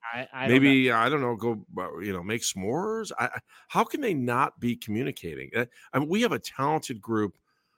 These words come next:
Speaker 2: of guys in that defensive backfield. The defense is talented. I mean, I, I, it is just, it, it is, uh, you know, we used to laugh in the newsroom that the worst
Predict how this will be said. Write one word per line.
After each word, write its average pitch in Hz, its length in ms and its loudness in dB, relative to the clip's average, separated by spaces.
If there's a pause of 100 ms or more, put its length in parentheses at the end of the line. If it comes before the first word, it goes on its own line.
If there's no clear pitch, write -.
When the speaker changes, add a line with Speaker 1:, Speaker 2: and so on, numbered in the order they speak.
(220)
Speaker 2:
of 98 180 0
guys 107 380 2
in 98 60 -6
that 95 160 -8
defensive 87 440 -8
backfield. 87 400 -8
The 139 80 -4
defense 196 500 -6
is - 120 -10
talented. 82 600 -10 (220)
I 110 100 -2
mean, 139 200 0 (300)
I, - 200 -10 (440)
I, 165 100 4
it 180 260 4
is 160 100 -2
just, 175 220 -4
it, 139 240 -2
it 156 160 6
is, 143 280 0 (1000)
uh, - 140 -10
you 160 120 0
know, 143 140 4
we 165 160 2
used 214 140 -2
to 143 80 0
laugh 123 340 4
in 113 80 -2
the 107 60 -4
newsroom 101 460 -2
that 98 220 -2
the 101 100 0
worst 123 420 0